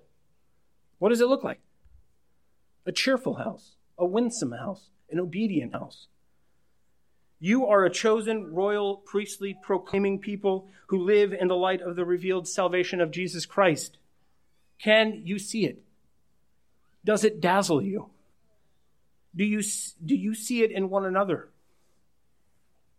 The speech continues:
In yourselves, in your spouses, in your children? Do you see it? You can look into God's word and you can know, and by his Spirit, his anointing, be and become like the greater David Jesus.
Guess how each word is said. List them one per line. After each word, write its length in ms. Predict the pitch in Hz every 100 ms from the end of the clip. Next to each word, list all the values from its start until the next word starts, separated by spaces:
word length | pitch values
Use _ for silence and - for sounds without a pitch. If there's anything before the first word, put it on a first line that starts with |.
| _
In 140 | - 202
yourselves, 600 | 202 - 214 208 135 127
in 120 | 175
your 100 | 190
spouses, 540 | - 202 208 202 151
in 80 | 165
your 100 | 160
children? 520 | 165 208 208 156 110 - _ _ _ _ _
Do 80 | 170
you 120 | 202
see 280 | 214 - 254
it? 220 | 135 - _ _ _ _ _ _ _ _ _ _ _ _ _ _ _
You 120 | 185 208
can 140 | 240
look 220 | 214 240
into 180 | 220 208
God's 300 | 214 214 202
word 240 | 190 208 202
and 180 | 185
you 80 | 196
can 220 | 208 190
know, 340 | 180 233 156 -
and 140 | 156
by 160 | 170 208
his 240 | 196 202
Spirit, 380 | - 233 226 175
his 160 | 180 202
anointing, 640 | 208 202 226 233 135 151 - - -
be 300 | 175 220 226
and 140 | 202
become 540 | 196 202 - 240 180 185
like 180 | 196 196
the 80 | 190
greater 280 | 196 196 196
David 360 | 190 180 175
Jesus. 520 | 160 180 147 110 -